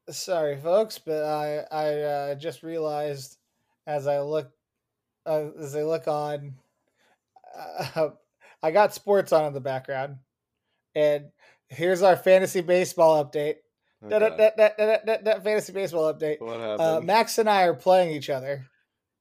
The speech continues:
Speaker 2: Yeah, this was such a bad fucking idea. We did not think this through. Like,
Speaker 1: <laughs>
Speaker 2: the day
Speaker 1: Um,
Speaker 2: we're recording is also the last day of the matchup. Why?
Speaker 1: Well, um, to basically fo-, follow the trend that I've been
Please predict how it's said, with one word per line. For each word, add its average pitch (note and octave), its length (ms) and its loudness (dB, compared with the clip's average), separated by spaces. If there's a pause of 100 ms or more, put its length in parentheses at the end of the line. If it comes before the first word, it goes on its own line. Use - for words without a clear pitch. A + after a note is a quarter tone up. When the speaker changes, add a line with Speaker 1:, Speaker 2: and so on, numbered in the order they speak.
Speaker 2:
Yeah, A#2 100 -4
this C#3+ 220 -2
was G3 160 -2
such C#3 480 2
a C#3+ 80 0
bad A2 420 0
fucking G2+ 320 -8
idea. F#2 380 -6
We G#2+ 100 -6
did A2 140 -8
not G2 280 -6
think F#2 200 -14
this - 160 -18
through. D#2 320 -14
Like, B2+ 320 -6
Speaker 1:
<laughs> - 0 -
Speaker 2:
the F3+ 1040 4
day D3+ 280 8
Speaker 1:
Um, E3 60 4
Speaker 2:
we're E3 140 8
recording C#3+ 680 2
is A2+ 160 -4
also A2+ 320 -2
the G#2+ 140 -2
last G2 360 -2
day F#2 160 -6
of F2+ 100 -8
the F#2 80 -10
matchup. E2 520 -12
Why? F2 400 -6 (100)
Speaker 1:
Well, F3+ 560 0 (560)
um, F3+ 320 0 (200)
to E3+ 380 2
basically F#3 680 -2
fo-, E3 680 -2
follow G#3 300 4
the D#3+ 140 -6
trend E3+ 400 -2
that D3+ 100 2
I've D3+ 220 -2
been C#3 380 -12